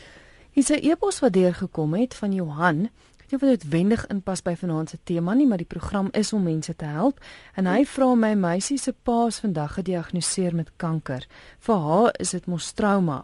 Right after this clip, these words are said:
maar wat kan ek, wat al kerel is, doen?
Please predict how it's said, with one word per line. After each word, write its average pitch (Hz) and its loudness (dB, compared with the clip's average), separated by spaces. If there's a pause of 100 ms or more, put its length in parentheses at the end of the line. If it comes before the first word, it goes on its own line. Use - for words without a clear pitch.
maar 175 -4
wat 190 -2
kan 233 0 (100)
ek, 196 -4 (100)
wat 180 -8
al 170 -4 (100)
kerel 190 2
is, 135 -8
doen? 131 -6